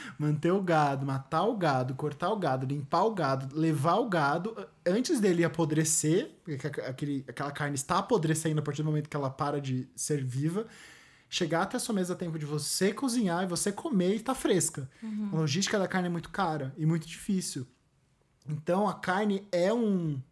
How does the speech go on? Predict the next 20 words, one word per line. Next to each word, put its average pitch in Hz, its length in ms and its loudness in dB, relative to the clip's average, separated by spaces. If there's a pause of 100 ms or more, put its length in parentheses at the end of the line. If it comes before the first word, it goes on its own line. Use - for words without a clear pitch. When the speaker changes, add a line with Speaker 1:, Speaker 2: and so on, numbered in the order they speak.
(160)
Speaker 1:
commodity 147 1000 0 (280)
<laughs> 240 120 -4 (540)
caro. 196 420 2 (800)
E, 160 540 -2
e 175 300 -4 (420)
o, 156 380 4
a 143 60 -6
classe 165 340 -2
média 160 580 0
e 131 480 0
a 120 80 -6
classe 139 320 -6
baixa 135 440 -4
poder 156 340 0
comer 160 300 -2
carne 156 600 -2 (240)
é 151 80 -4
um 139 120 0
avanço 160 420 0
social 185 840 -2